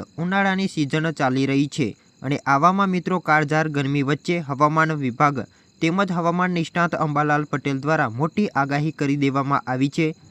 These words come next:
જેમાં હવે ગરમી વચ્ચે માવઠું થવાના સંકેત દેખાઈ રહ્યા છે અને આ માવઠું કઈ તારીખે થવાનું છે અને કયા વિસ્તારોની અંદર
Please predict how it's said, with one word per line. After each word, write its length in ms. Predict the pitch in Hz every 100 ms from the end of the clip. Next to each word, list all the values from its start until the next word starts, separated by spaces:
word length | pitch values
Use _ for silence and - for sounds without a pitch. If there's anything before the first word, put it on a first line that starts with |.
| - -
જેમાં 380 | 143 165 208 202
હવે 160 | 196
ગરમી 320 | 190 170 170 175
વચ્ચે 320 | 165 151 170
માવઠું 360 | 160 139 175
થવાના 360 | 160 160 151 156
સંકેત 420 | 156 139 135 151
દેખાઈ 340 | 156 143 - 151
રહ્યા 220 | 151 151
છે 200 | 147 165 170 _ _
અને 180 | 135 139
આ 80 | 139
માવઠું 360 | 139 143 139 156
કઈ 220 | 147 147
તારીખે 380 | 135 131 143 156
થવાનું 420 | 165 151 151 156
છે 260 | - 170 - _ -
અને 180 | 151 165
કયા 200 | - 151
વિસ્તારોની 600 | 143 139 - 175 180 180
અંદર 340 | 156 151 160